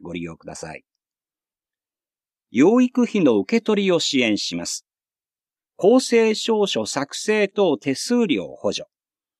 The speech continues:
継続的に養育費の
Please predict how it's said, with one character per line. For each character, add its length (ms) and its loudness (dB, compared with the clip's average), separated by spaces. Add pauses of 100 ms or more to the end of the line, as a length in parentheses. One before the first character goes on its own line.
(360)
継 240 2
続 300 -2
的 240 0
に 340 6
養 320 4
育 220 -10 (100)
費 100 2
の 180 4